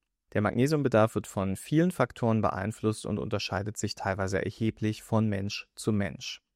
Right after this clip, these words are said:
Eine ausgewogene Ernährung kann bei vielen Menschen ausreichen, um den täglichen Bedarf zu decken. Gleichzeitig gibt's zahlreiche Situationen, in denen der Bedarf erhöht sein kann. Dazu gehören beispielsweise intensive sportliche Belastungen,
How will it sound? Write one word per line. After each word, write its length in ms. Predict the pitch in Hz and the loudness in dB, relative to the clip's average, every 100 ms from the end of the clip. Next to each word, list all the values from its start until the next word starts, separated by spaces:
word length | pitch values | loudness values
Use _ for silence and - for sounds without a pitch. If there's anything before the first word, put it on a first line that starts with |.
| _ | _
Eine 160 | - 123 | 0 4
ausgewogene 520 | 143 - 165 165 160 | 4 2 2 2 2
Ernährung 340 | 143 143 170 165 | 2 2 2 2
kann 180 | 147 | 2
bei 120 | 135 127 | 2 0
vielen 260 | - 143 | 2 2
Menschen 300 | 135 117 - | 2 0 -2
ausreichen, 600 | - 143 - 101 107 127 | 0 0 2 2 2 0
um 200 | - 147 | 0 2
den 140 | 156 139 | 2 2
täglichen 360 | 135 131 123 | 0 0 -2
Bedarf 320 | 117 113 110 - | 0 2 0 -2
zu 160 | - | -2
decken. 520 | 107 127 - 104 196 - - - - | 0 0 0 -2 -2 -6 -20 -20 -14
Gleichzeitig 880 | - 123 139 165 - - 98 92 107 | 2 6 6 4 -2 -2 0 0 -4
gibt's 240 | - - - | -4 -4 0
zahlreiche 540 | 117 120 113 113 113 | 4 4 4 2 0
Situationen, 720 | 110 113 110 107 - 123 131 | -2 -2 -2 -4 -2 0 2
in 100 | 107 | 2
denen 160 | 107 107 | 0 0
der 100 | 110 | 0
Bedarf 420 | 110 101 95 101 | -2 -2 -2 -2
erhöht 380 | - 107 123 - | -2 2 2 0
sein 240 | - - - | -4 -6 -8
kann. 420 | - - - - _ - | -8 -8 -8 -14 _ -8
Dazu 300 | - - - | -8 -4 -2
gehören 260 | 101 101 | 2 4
beispielsweise 760 | 98 98 - 110 - 98 107 113 | 4 4 2 -4 2 2 2 0
intensive 580 | 127 123 113 120 110 117 | 0 2 0 0 0 -2
sportliche 540 | - 104 98 95 101 | -2 -2 0 -2 -2
Belastungen, 800 | 101 127 156 - 95 92 160 | 0 2 0 -2 -4 0 0